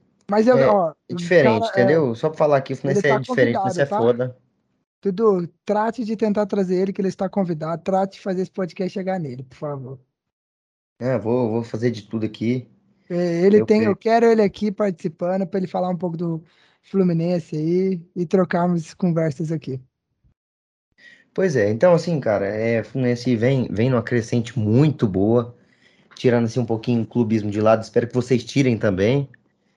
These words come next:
Speaker 2: entendeu? Pra gente co-, conversar um pouquinho. E, e, cara, o Fluminense vem numa crescente muito boa e eu vejo, assim, um fu-,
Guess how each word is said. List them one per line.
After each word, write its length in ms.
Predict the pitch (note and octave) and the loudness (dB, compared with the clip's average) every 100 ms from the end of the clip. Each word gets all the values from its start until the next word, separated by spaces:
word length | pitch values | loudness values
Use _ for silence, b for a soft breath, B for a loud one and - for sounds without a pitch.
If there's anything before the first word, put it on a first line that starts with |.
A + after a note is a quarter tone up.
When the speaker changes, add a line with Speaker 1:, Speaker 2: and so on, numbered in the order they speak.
| _ | _
Speaker 2:
entendeu? 180 | - A#2 | -6 -4
Pra 80 | A#2 | -4
gente 160 | A2 - | -8 -12
co-, 140 | - _ _ _ | -20 _ _ _
conversar 340 | F#3+ G3+ F#3 | 0 0 2
um 60 | E3+ | 0
pouquinho. 400 | D#3+ C#3 D#3+ E3 B B B B B B | 0 -4 -4 -4 B B B B B B
E, 280 | - D3 C3+ | -2 -2 -2
e, 40 | |
cara, 340 | C#3 C#3+ A#2 G#2 | 0 2 2 0
o 20 | |
Fluminense 340 | - C3 A#2 | -4 -4 0
vem 80 | B2+ | 0
numa 120 | B2+ | 0
crescente 420 | A#2 B2 A2+ A#2+ A2+ | -2 -4 -2 -4 -4
muito 220 | A2+ G#2+ | -6 -4
boa 340 | G2+ A#2+ C3+ | -2 2 2
e 80 | A#2+ | 2
eu 80 | A#2 | 0
vejo, 580 | G#2+ B2 A2+ B2+ A#2+ G#2+ | 2 2 2 0 0 0
assim, 240 | G#2 A#2+ | -2 -4
um 120 | G#2 | -4
fu-, 280 | F#2 - A#2 | -6 -16 -14